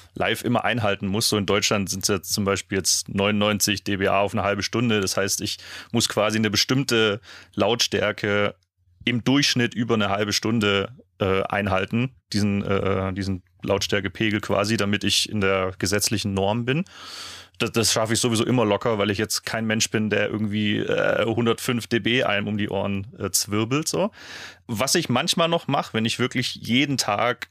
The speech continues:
anderthalb Stunden mischen muss, dass ich mal kurz, auch wenn's nur kurz mal anderthalb Minuten sind, so ich hab,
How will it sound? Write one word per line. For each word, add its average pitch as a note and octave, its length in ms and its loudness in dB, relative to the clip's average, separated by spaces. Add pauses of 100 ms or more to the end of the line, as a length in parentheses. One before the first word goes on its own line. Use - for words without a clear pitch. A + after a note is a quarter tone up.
anderthalb A#2 380 0
Stunden A#2+ 640 -2
mischen C3 320 0
muss, C#3+ 320 0 (460)
dass A#2 160 2
ich B2 100 2
mal A2+ 260 2
kurz, - 460 -2
auch - 160 -2
wenn's D3+ 220 0
nur F3 300 2
kurz - 200 -2
mal D#3+ 100 0
anderthalb C3+ 440 -2
Minuten B2 340 -2
sind, G#2 340 0
so A2 100 0
ich G#2 120 -4
hab, - 120 -8